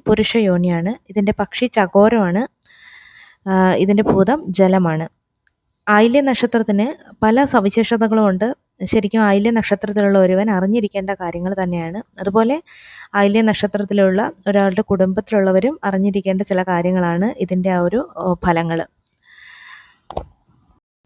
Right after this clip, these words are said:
ആയില്യ നക്ഷത്രത്തിൽ ജനിച്ചവരുടെ സ്വഭാവത്തിലുള്ള പ്രത്യേകതകൾ ആദ്യം നോക്കാം. എല്ലാ കാര്യത്തിലും, ഇവർ തൊടുന്ന എന്ത് കാര്യത്തിലാണെങ്കിലും അതിലൊക്കെ ഇവർക്കൊരു ശാഠ്യ ബുദ്ധി ഉണ്ടായിരിക്കും. സ്ഥിരമായിട്ട് അത്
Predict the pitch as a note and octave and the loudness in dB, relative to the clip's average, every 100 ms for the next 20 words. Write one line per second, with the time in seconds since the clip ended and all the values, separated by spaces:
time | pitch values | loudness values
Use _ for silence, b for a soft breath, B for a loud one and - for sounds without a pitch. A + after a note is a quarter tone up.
0 | - - - - A3+ A#3+ C4+ D4 C#4 - | -20 -20 -16 0 2 4 2 -2 -2 -2
1 | B3+ B3 B3 B3 A3 G3+ - G#3+ G3 G3+ | -4 -2 -2 -2 0 -2 0 -2 0 0
2 | G3+ - G#3+ A3+ A#3 A#3+ A3 F#3+ G#3 F#3+ | 0 0 2 2 2 -2 0 0 -2 -4
3 | - G#3+ G3+ F#3 G#3+ E4 _ _ G3 F3+ | -4 -2 0 2 0 -2 _ _ -4 -2
4 | G#3 G3 E3 - A3 D#4+ _ _ B B | 2 2 0 0 -6 -6 _ _ B B
5 | B B B - C4 D4 D4 A#3+ G#3 G3+ | B B B -2 2 2 4 2 2 0
6 | F#3 F3 _ _ - G3+ G#3+ A#3+ G#3+ G#3+ | -2 -2 _ _ -8 -2 2 4 2 2
7 | B3 A3 A3 B3+ A3 G3+ G#3+ G3 F#3 F#3 | 0 0 2 2 0 0 -2 -2 -2 -2
8 | G3 F#3+ G3 G3+ G#3+ - G#3 A#3+ G3 F#3+ | -4 -6 -10 -4 -4 -4 -6 -6 -6 -4
9 | G#3 G#3+ - A3+ A3+ A#3+ A3 F#3+ - A3+ | -2 -2 2 0 2 0 0 0 -2 -4
10 | F#3 E3+ E3+ E3+ E3+ F3 - _ b b | -2 -2 -2 -2 -4 -8 -12 _ b b
11 | b b - A3+ A3 A#3+ C4+ G#3+ G#3 B3+ | b b 0 2 4 2 0 0 -2 -4
12 | - F#3+ | -2 -2